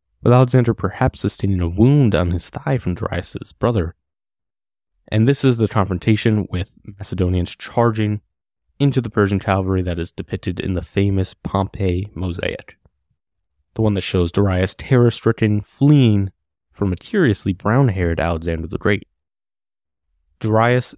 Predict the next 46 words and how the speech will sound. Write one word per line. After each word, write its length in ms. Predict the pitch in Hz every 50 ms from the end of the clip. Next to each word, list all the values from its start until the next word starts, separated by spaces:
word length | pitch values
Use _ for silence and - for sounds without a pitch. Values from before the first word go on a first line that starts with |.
| - -
in 120 | 90 90
real 140 | 107 143 160
life, 240 | 127 90 90 87 -
seeing 360 | - - 147 151 147 139 113
the 80 | 98
approaching 420 | 90 87 - - 92 87 - 90 85
Macedonians, 600 | 82 87 - - 90 90 85 87 90 90 87 - -
leaps 560 | - 87 110 151 170 - _ _ - - -
from 200 | - - 98 95
his 120 | 90 - -
horse, 460 | - - 82 80 - - - - - _ _ _ _ _ _ _ _ _ _ _ _ _ _ _ _ _ -
or 120 | 110 104
leaps 240 | 104 113 151 175 -
from 160 | - - 107
his 120 | 95 - -
chariot 460 | - - 90 87 85 87 - - _ _ _ _ _ _ _ _ _ _ _ _ -
onto 300 | - 143 147 - - 104
a 40 | 87
horse, 340 | - - 82 80 85 - - -
abandoning 600 | 92 - 98 92 92 92 87 90 87 85 82 85
the 120 | 85 -
ornate 320 | - 117 120 117 107 107 -
chariot, 500 | - - - 110 107 107 104 98 - - -
his 180 | - 80 - -
army, 340 | 101 107 107 104 110 107 98
his 240 | - - 92 87 -
treasure, 560 | - - - 110 104 98 101 98 95 92 - _
his 220 | - 101 - -
family, 580 | - - 123 160 190 160 92 78 76 95 - _ _ _ _ _ _ _ _ _ -
and 240 | - 101 98 98 104
running 420 | 107 113 113 113 113 113 113 113 _ _ _ _ _ _
from 260 | _ - - 95 90
the 60 | 87
field 260 | 85 - 95 90 85 -
of 100 | - -
battle. 340 | - - - - - - _ _ _ _ _ _ _ _ _ _ _ _ _ _ _ _ _ _ _ _ -
Now, 100 | - 104
this 160 | 117 127 -
is 80 | 131 107
certainly 360 | - - 156 135 123 113 98
a 40 | 92
tough 280 | - - 104 95 - 95
look 120 | 90 -
for 200 | - - 92 85
our 100 | 80 82
guy. 360 | - 104 107 113 113 113 113